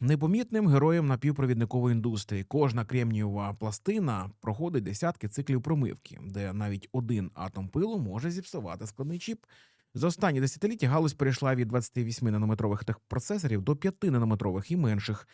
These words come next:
Цей стрибок різко збільшив водний апетит заводів. Чим тонші транзистори, тим більше етапів очищення потрібно, тим чутливішим стають чіпи до будь-яких домішок. Новітні напівпровідникові заводи споживають колосальні обсяги. Середній завод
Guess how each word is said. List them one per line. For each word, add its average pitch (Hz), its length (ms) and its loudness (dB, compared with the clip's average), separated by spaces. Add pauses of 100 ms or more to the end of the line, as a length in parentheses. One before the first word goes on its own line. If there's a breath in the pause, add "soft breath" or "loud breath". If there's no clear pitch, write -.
(480 soft breath)
Цей 107 140 4
стрибок 107 440 0
різко 131 360 0
збільшив 135 380 0
водний 110 480 0
апетит 110 440 -4
заводів. 98 460 -2 (160)
Чим 110 240 0 (440)
тонші 92 380 -2
транзистори, 98 880 -4
тим 156 240 0
більше 113 520 -2
етапів 98 460 -4
очищення 92 480 -6
потрібно, 104 460 -2 (380 loud breath)
тим 175 140 0
чутливішим 104 560 -4
стають 90 340 -2
чіпи 190 500 -6 (100)
до 151 140 -4
будь-яких 92 540 -10
домішок. 170 440 -8
Новітні 208 360 4
напівпровідникові 180 680 2
заводи 175 380 2
споживають 139 540 0
колосальні 135 540 -2
обсяги. 95 380 -6
Середній 117 460 0
завод 139 440 0